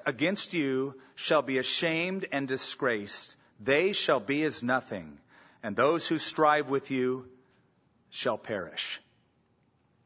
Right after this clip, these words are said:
Now remember back in verse five, the nations feared in hearing of Cyrus and his advance rapidly across Asia Minor. They had a reason to fear. They didn't have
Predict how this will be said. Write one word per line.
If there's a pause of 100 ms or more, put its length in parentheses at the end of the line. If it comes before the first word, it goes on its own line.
(280)
Now
remember
back
in
verse
five,
the
nations
feared (260)
in
hearing
of
Cyrus
and
his
advance
rapidly
across
Asia
Minor. (1120)
They
had
a
reason
to
fear. (1300)
They
didn't
have